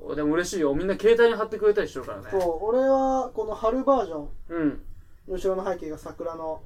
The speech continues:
Speaker 2: うんうんうん。
Speaker 1: ステッカーをけ-、携帯に貼らせてもらっとるけど。
Speaker 2: うん。ありがたいね。
Speaker 1: あー、「何それ？」って聞かれることが多いね。
Speaker 2: あ、そう。
Speaker 1: うん。
Speaker 2: ちょっと、
Speaker 1: 「何それ？」
Speaker 2: 夏バージョンにしといて。
Speaker 1: うん、ちょっとこれ剥がすわ。
Speaker 2: いや、剥がさないで。<laughs> 別に剥がしてもいいけど。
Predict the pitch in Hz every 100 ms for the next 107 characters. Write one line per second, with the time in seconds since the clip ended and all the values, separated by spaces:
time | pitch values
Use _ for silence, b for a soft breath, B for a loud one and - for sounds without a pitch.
0 | - 202 175 156 143 131 156 - 160 156
1 | 156 160 151 - 165 156 156 151 147 -
2 | 180 165 - 165 160 151 143 135 139 -
3 | 165 160 131 - - b b b b b
4 | - - 135 147 156 165 240 240 233 196
5 | 226 233 170 151 151 156 156 147 135 147
6 | 147 - - - 160 151 147 147 175 170
7 | 151 - - - - 190 156 - - -
8 | - - - - 170 151 185 170 131 123
9 | 147 135 139 - 175 170 147 156 175 156
10 | 151 156 160 180 151 123 - - - -
11 | - 190 185 123 110 - 180 254 175 156
12 | 160 180 190 - 143 135 127